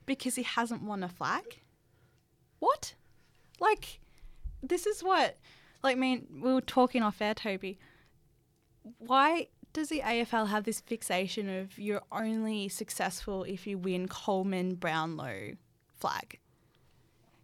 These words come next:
Like, in, in those circumstances, a lot of great, great, insanely great superstar people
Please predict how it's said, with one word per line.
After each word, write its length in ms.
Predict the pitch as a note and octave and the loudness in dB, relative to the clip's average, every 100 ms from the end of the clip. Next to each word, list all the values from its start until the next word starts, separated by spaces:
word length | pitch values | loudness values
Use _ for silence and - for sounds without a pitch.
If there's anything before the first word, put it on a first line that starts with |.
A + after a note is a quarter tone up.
| - | -2
Like, 280 | B3 C#4+ C#4+ | 6 6 4
in, 240 | C4+ D4 - | 2 2 2
in 120 | C#4 D4 | 2 4
those 260 | D#4 D#4+ | 6 4
circumstances, 1000 | - B3 A#3 A#3+ C#4+ - A3 F#3+ G3+ G3 A3 | 4 4 4 4 0 0 0 0 -2 -4 -2
a 40 | |
lot 420 | A#3+ C4+ C#4+ - - | 2 6 8 6 2
of 200 | A#3+ A3 | -4 -4
great, 460 | - A3 A#3+ - - | -6 0 2 2 -4
great, 320 | - G#3+ - - | -2 -2 -2 -2
insanely 600 | G#3 F#3+ - A#3+ A#3+ A3+ | 0 0 0 4 4 4
great 240 | G#3+ - - _ _ _ _ | 0 -4 -8 _ _ _ _
superstar 500 | - A#3+ A#3+ - G#3 - _ | 0 0 0 4 4 4 _
people 460 | - A3+ - - | -2 0 2 0